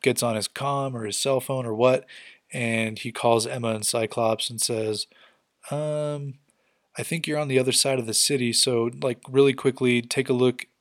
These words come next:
through my eyes so you can see what I see." And in the heart of Japan is this giant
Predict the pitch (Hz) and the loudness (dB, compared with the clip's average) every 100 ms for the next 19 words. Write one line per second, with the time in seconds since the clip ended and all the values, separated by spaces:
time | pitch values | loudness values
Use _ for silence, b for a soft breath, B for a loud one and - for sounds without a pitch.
0 | _ - - 123 113 113 120 110 110 107 | _ -14 -6 -2 0 0 0 -2 0 0
1 | - 113 110 110 107 - 120 110 107 101 | -2 -4 -8 -8 -4 -4 -4 -6 -10 -12
2 | b b b _ 120 107 120 123 - - | b b b _ -6 -4 -6 -4 -4 -4
3 | - - B B B - 120 113 110 110 | -14 -18 B B B -6 -4 -2 -4 -10
4 | - _ _ - 165 156 131 131 117 120 | -16 _ _ -6 -4 -4 -4 -4 -4 -6
5 | - 117 113 110 117 139 110 113 107 117 | -6 -6 -4 -6 -8 -10 -8 -8 -10 -4
6 | 117 120 120 120 127 | 0 0 0 0 -2